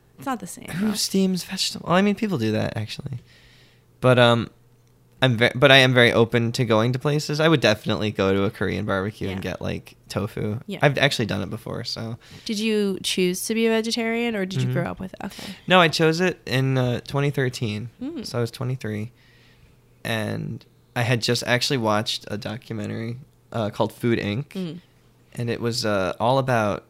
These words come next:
Speaker 2: like, the production of, of meat.
Speaker 1: Right.
Speaker 2: And I thought it was really gross.
Speaker 1: Mm.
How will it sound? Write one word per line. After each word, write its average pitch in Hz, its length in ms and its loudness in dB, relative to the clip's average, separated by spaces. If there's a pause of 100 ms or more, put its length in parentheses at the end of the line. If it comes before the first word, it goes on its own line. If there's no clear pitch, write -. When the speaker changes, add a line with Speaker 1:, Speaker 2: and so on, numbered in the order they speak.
Speaker 2:
like, 110 180 -8
the - 80 -4
production 98 600 -2
of, 95 280 -6
of 101 160 -6
meat. 101 760 -6
Speaker 1:
Right. - 160 -12 (120)
Speaker 2:
And 113 80 -10
I 107 60 -10
thought 98 140 -4
it - 40 -6
was - 80 -8
really 92 140 -6
gross. - 420 -6
Speaker 1:
Mm. 202 380 -8